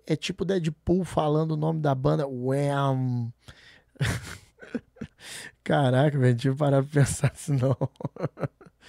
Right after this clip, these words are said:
Valeu, Juliana, um abraço pra você, irmão, tamo junto. Timbres e Dicas comentou aqui, ó, "Me surpreendi com os capos da oa." Aí, tá vendo, galera? Eh, vocês tão alimentando a guerra aqui, cara.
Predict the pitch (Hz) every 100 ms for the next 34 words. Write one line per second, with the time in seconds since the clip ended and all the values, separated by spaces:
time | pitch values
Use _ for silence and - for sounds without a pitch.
0 | - - - - - - 151 151 160 156
1 | 160 156 147 143 151 151 170 156 139 170
2 | 156 160 143 120 147 151 143 135 - _
3 | _ _ _ _ _ _ _ _ _ -
4 | - 190 202 190 170 151 165 156 - 156
5 | 139 143 147 107 _ - - - _ 170
6 | 185 202 180 220 180 156 190 185 151 165
7 | 165 151 170 135 127 131 - _ _ -
8 | - _ _ _ _ - - 117 - 113
9 | 143 127 104 104 101 92 - 71 71 -
10 | 135 - 180 196 226 190 208 220 147 135
11 | 147 143 135 131 139 123 117 101 98